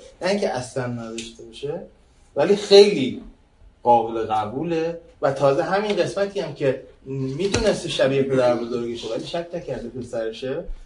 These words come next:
در خدمت همون قرار می‌گیره که آدم وقتی پهلوان می‌شه به جایی که انسان باشه، می‌شه همون بحثی که مولوی گفت: "چون غرض آمد هنر پوشیده شد." حالا هر غرضی می‌خواد باشه، هر چقدر ما می‌خوایم با مسائل اجتماعی متعالش کنیم، بگیم امنیت ملی،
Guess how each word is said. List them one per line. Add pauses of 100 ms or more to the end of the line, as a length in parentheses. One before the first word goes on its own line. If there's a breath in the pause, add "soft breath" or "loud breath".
(120)
در
خدمت
همون
قرار
می‌گیره
که
آدم (200 loud breath)
وقتی
پهلوان
می‌شه (360)
به
جایی
که
انسان
باشه، (200 loud breath)
می‌شه
همون
بحثی
که
مولوی
گفت:
"چون
غرض
آمد
هنر
پوشیده
شد." (100)
حالا
هر
غرضی
می‌خواد
باشه، (200 loud breath)
هر
چقدر
ما
می‌خوایم
با
مسائل
اجتماعی
متعالش
کنیم،
بگیم
امنیت
ملی،